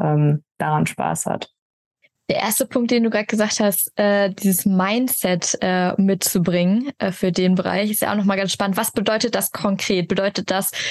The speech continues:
Speaker 2: dass ich auch um, oder bereit sein muss, um, ich sag mal,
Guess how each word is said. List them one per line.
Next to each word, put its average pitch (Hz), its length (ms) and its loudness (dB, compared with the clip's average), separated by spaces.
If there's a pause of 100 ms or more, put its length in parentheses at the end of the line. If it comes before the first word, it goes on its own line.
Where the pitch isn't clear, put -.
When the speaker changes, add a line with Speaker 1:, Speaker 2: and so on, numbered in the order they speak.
(180)
Speaker 2:
dass 208 220 -2
ich - 220 -2
auch 196 280 0
um, 196 400 2 (260)
oder 196 200 2
bereit 208 400 -4
sein 202 240 0
muss, 202 200 0
um, 196 420 2
ich 170 100 0
sag - 160 -2
mal, 196 420 0